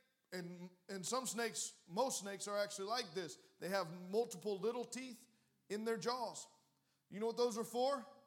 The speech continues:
It's so that they can continue to chew and get a better hold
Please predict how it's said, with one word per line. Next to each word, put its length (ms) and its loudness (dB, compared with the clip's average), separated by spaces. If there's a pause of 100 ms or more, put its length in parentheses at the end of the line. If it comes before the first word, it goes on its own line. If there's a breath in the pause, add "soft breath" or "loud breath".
(480 soft breath)
It's 140 -4
so 140 4
that 140 -2
they 140 2
can 220 -6 (320)
continue 540 -4 (100)
to 220 -4 (540)
chew 380 -6 (680)
and 140 -6
get 120 0
a 40 0
better 280 0
hold 360 -4